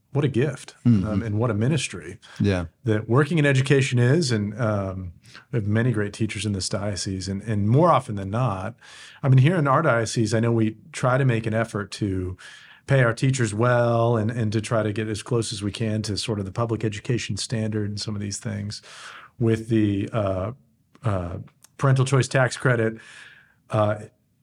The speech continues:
Speaker 1: in getting school choice passed so that there's tax credits for families to send their kids to Catholic schools. There's also a raise for public school teachers. So with
Speaker 2: Right.
Speaker 1: that in mind,
Speaker 2: Right.
Speaker 1: you know, it, it's become also more competitive for, for teachers.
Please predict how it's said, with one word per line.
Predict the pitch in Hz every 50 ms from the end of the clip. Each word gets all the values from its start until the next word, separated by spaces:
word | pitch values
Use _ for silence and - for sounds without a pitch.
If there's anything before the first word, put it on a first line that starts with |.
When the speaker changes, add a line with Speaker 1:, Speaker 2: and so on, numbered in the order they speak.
| _ _ -
Speaker 1:
in | 131 127
getting | 135 156 160 151 139 131
school | - - 156 143 139
choice | - - 160 147 135 -
passed | - 143 143 139 139 127 135 -
so | - 120
that | 104 107 104 -
there's | 110 104 101
tax | - - 151 156 143 - -
credits | - 117 107 98 -
for | - 107
families | - 127 117 107 104 98 92
to | -
send | - - 254 311
their | 220 135
kids | - 123 107 104
to | 107
Catholic | - 127 110 101 101 -
schools. | - 120 104 95 113
There's | 117 120
also | 147 139 127 139 117
a | 110 113
raise | 120 151 202 240 226 175 147 127
for | - 131
public | 127 - 190 247 247 151 131
school | - - 117 104 104
teachers. | 107 - 107 101 - 110 117 131 131
So | - 135 113 104
with | 104 107 107 98
Speaker 2:
Right. | 98
Speaker 1:
that | - 135 123
in | 113 110
mind, | 127 165 196 156 117 107 104 110 107 - - - - -
Speaker 2:
Right. | - 92 90 -
Speaker 1:
you | 123
know, | 113 113
it, | 113 113 - - 156
it's | 127 135 -
become | - - - 143 127 120 123
also | 123 135 139 135 143 127
more | 127 123 117 117 113 117 113 - 139 123 -
competitive | - 117 110 123 131 156 165 139 120 110 113 131 135 135
for, | - - 113 107 98 95 - - - -
for | - 110 107
teachers. | 104 - - 170 175 - - 95 90 95 113 123 - -